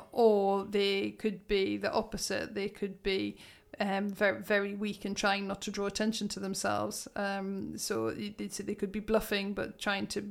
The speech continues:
like, freeze, just carry on watching the ball game and hope nobody notices. So I think you've gotta, gotta observe the player. I te-, that I, for me, if the player, if, if they're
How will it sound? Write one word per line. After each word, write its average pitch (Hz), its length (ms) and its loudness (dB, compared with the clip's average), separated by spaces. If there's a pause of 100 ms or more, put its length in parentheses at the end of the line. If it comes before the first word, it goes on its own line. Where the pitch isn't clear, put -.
like, 196 260 -4
freeze, 208 460 -4
just 202 140 -8
carry 202 240 0
on 202 100 -2
watching 196 320 -6
the 196 60 -6
ball 196 220 -2
game 196 280 -4
and 202 80 -4
hope 196 180 -4
nobody 202 300 -6
notices. 202 600 -4 (220)
So - 120 -4
I 208 40 2
think 220 200 4
you've 202 160 -6
gotta, 196 260 -4 (160)
gotta 202 180 0
observe 196 460 -4
the 202 60 -6
player. 202 340 -4
I 254 140 8
te-, 233 260 4
that 214 480 -2
I, 220 160 2
for 226 220 -2
me, 214 400 4
if 185 100 -8
the 196 60 -6
player, 220 340 2
if, 208 180 -4
if - 220 -6
they're 208 160 0